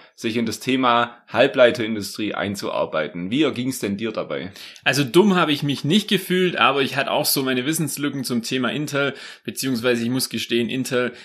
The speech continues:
Speaker 2: kam mir bisher eigentlich nur größtenteils über die Fernsehwerbung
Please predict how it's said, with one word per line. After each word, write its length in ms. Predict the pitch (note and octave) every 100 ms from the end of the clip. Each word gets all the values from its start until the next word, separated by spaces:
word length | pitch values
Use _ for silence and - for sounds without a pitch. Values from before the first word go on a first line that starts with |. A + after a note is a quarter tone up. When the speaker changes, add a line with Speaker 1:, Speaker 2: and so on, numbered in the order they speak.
| -
Speaker 2:
kam 160 | - A#2+
mir 80 | A#2
bisher 320 | B2+ - E2
eigentlich 280 | G#2 A#2 B2
nur 460 | B2+ C3 - - -
größtenteils 640 | - B2+ B2+ A#2 B2 A#2
über 100 | A2+
die 80 | A2+
Fernsehwerbung 800 | C3+ F3+ F3 D3+ D3 C#3+ D3